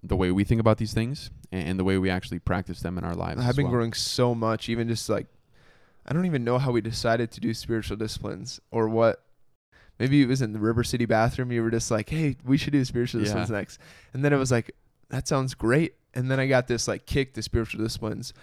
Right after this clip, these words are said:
Speaker 2: Got these books that kinda just landed in my lap. One of 'em was a River City Institute's book that we read, uh, just a few chapters last semester. And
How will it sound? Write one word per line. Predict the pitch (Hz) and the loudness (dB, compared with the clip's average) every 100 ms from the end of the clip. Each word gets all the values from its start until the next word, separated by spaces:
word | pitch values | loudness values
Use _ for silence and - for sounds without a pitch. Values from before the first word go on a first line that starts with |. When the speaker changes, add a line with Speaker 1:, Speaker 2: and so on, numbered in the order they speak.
| - - _ | -20 -20 _
Speaker 2:
Got | 131 123 | -2 0
these | 131 117 | 0 -2
books | - 123 131 - | 0 0 0 -2
that | 120 117 | -4 -2
kinda | 123 123 | -2 0
just | 123 117 | -2 -2
landed | 107 110 120 120 | -4 -2 -2 -2
in | |
my | 117 110 | 0 0
lap. | 107 113 120 | 2 2 2
One | - 117 | -2 -6
of | 120 | -4
'em | 120 | -4
was | 117 | -2
a | 113 104 - _ | -2 -2 -4 _
River | 117 117 | -4 -2
City | 117 113 110 | -2 -2 -2
Institute's | 110 110 - 113 | -4 -6 -4 -6
book | - 117 117 | -2 -2 0
that | 107 | 0
we | 110 | 2
read, | 110 110 117 - - - - - | 2 2 0 -12 -20 -20 -18 -6
uh, | 107 | -4
just | 117 135 | -4 -4
a | 131 | -4
few | - | -2
chapters | 120 131 113 - 117 | 0 2 0 0 -2
last | 120 110 107 | 0 -2 -2
semester. | 120 110 110 113 101 127 - _ - _ | -4 -4 -2 -2 -2 -2 -12 _ -20 _
And | - 131 131 120 107 107 | -2 2 2 0 -2 -10